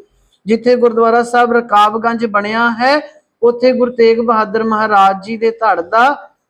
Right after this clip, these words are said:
ਭਾਈ ਲੱਖੀ ਸ਼ਾਹ ਵਣਜਾਰਾ ਨੇ ਸੰਸਕਾਰ ਕੀਤਾ ਹੈ। ਇਸ ਗੱਲ ਨੂੰ ਯਾਦ ਰੱਖਣਾ ਹੈ।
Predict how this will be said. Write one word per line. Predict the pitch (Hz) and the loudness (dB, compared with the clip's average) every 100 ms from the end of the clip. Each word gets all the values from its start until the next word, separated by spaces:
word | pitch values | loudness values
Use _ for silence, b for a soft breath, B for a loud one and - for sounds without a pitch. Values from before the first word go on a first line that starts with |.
| _ | _
ਭਾਈ | 233 202 | -2 0
ਲੱਖੀ | 220 233 240 285 294 | 0 -2 -2 -2 0
ਸ਼ਾਹ | - 285 | 0 0
ਵਣਜਾਰਾ | 277 262 233 220 220 220 | 0 0 2 2 0 -2
ਨੇ | 220 | -4
ਸੰਸਕਾਰ | 220 202 - 190 185 | -8 -14 -2 0 0
ਕੀਤਾ | - 170 170 170 | -6 -6 -2 -2
ਹੈ। | 156 127 _ _ b b | -4 -12 _ _ b b
ਇਸ | 208 214 | -2 0
ਗੱਲ | 214 208 214 | 0 0 0
ਨੂੰ | 220 | 0
ਯਾਦ | 208 202 | 2 2
ਰੱਖਣਾ | 214 214 196 190 185 | 0 -4 -4 -2 -2
ਹੈ। | 175 | -6